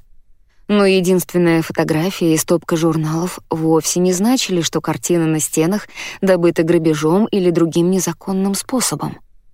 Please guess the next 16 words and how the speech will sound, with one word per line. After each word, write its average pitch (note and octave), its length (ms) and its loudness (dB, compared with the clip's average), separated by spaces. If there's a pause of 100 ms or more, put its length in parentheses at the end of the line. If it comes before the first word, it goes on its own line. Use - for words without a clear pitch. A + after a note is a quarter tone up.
(420)
В F#3 60 2
молодости F3 580 2
бабушка D#3+ 460 0
вполне F3 440 0
могла E3 300 2
хранить E3+ 480 0
такую D#3+ 280 -2
коллекцию E3 540 0
в D3+ 40 2
этой D#3 180 0
квартире G3 520 -2 (300)
исключительно A#3+ 760 0
из A3 220 0
любви G3+ 380 0
к - 120 -8
искусству. F3+ 600 -2